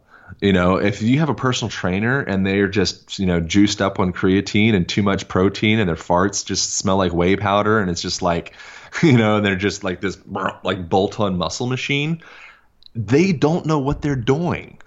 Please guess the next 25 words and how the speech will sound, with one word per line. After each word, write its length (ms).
You 160
know, 100
there's 140
a 60
good 500
percentage 560
chance 440
that 140
they 140
found 480
this 160
kind 200
of, 120
like, 260
you 80
know, 300
simplest 720
route 420
to 120
muscle 320
gain 440
and 160
just 380
drilled 560
it. 180